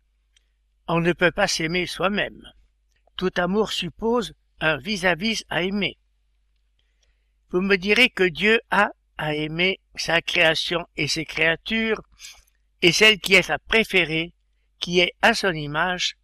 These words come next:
l'homme, plus que sa créature, son enfant. Mais sa création et ses créatures, en particulier l'homme, sont du domaine du fini, et Dieu est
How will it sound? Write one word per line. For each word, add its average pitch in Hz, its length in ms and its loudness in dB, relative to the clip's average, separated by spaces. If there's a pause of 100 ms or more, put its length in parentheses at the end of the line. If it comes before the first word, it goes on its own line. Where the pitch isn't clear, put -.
(160)
l'homme, 220 480 0 (840)
plus 233 340 -2
que - 180 -4
sa 165 180 -6
créature, 196 680 -2 (200)
son 170 300 -4
enfant. 190 420 -2 (1800)
Mais 202 260 4 (360)
sa 185 260 2
création 208 800 2
et - 120 2
ses 214 200 4
créatures, 190 840 0 (340)
en 160 100 2
particulier 151 680 -4
l'homme, 220 400 0 (680)
sont - 280 -2
du 180 160 -2
domaine 185 400 2
du 175 160 -4
fini, 214 500 -2 (960)
et 165 160 0
Dieu 170 380 0
est 175 220 2